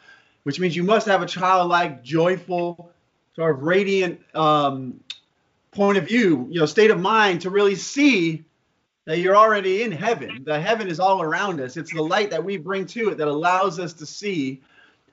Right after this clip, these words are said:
that we are already in heaven. And I was thinking about what Emmett Fox said. Another thing I was thinking is, because of social media and even texting and all this stuff,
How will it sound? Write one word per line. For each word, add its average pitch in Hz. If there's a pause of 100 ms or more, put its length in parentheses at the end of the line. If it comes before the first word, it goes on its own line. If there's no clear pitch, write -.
(120)
that 143
we 170
are 151
already 151
in 135
heaven. 147
And 165
I 185
was 185
thinking 240
about 180 (260)
what 175
Emmett 190
Fox 277
said. 165
Another 202
thing 196
I 170
was 160
thinking 165
is, 156 (1120)
because 240
of 226
social 220
media 202
and 165
even 302
texting 196
and 185
all 196
this 185
stuff, 185